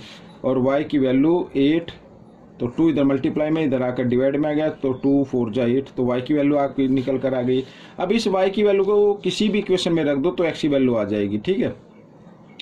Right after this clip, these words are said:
मान लीजिए हम इस equation में रखते हैं, तो x plus y, y की जगह आपको रखना फ़ोर और equal five। ठीक है, तो x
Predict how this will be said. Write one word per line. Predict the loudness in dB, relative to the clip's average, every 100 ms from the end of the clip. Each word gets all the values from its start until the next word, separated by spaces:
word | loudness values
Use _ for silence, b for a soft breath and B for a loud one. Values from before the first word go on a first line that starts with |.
| -2
मान | 2 2 2 0
लीजिए | 0 2 2
हम | 0 0
इस | 0 0
equation | -2 0 0
में | 0
रखते | 0 -4 -4
हैं, | -4 -4 B B B
तो | -2 -2 0
x | -2 -2 -8 -6
plus | -2 0 -2 -6 -8
y, | -4 0 0
y | 0 0 -2
की | -2
जगह | -2 2 2 0
आपको | -4 -2 -2
रखना | -2 -2 -4
फ़ोर | -2 -2 -2 -6 B B B B -4
और | -2 0
equal | -2 -2 -2
five। | -4 -4 -4 -4
ठीक | -4 -2
है, | -4 -6 -4
तो | -2
x | -2 -2 -4